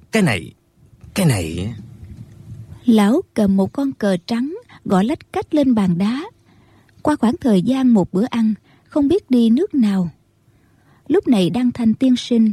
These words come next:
Speaker 2: và Lệnh Hồ Xuân đã uống mười bảy, mười tám chén rượu bồ đào. Đăng Thanh tiên sinh thấy sắc mặt của Hắc Bạch Tử càng lúc càng xanh mét.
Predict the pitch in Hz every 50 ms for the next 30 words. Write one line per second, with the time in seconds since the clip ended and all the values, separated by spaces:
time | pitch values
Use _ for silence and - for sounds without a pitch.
0 | - - - 233 226 208 196 196 202 226 208 170 170 - - - - 220 214 214
1 | 208 196 - _ _ - 202 196 185 - - 233 269 359 427 381 240 208 180 165
2 | 196 - 185 151 165 226 349 - - 220 202 170 160 _ - 214 233 330 392 -
3 | - 262 294 403 403 254 185 180 165 151 202 202 185 185 180 196 190 185 170 151
4 | - _ _ _ _ _ _ _ _ _ _ _ _ _ _ _ _ _ _ _
5 | _ _ - - 262 277 262 - 262 254 254 240 - 269 262 254 - - 233 226
6 | 226 220 214 208 - _ _ - 269 302 - 392 403 - 320 240 190 165 - 202
7 | 214 240 330 - - - 185 165 - _ - 190 160 165 180 285 349 _ _ -
8 | 226 208 202 202 247 349 - - - - 196 180 170 - - 226 220 214 208 220
9 | 254 330 415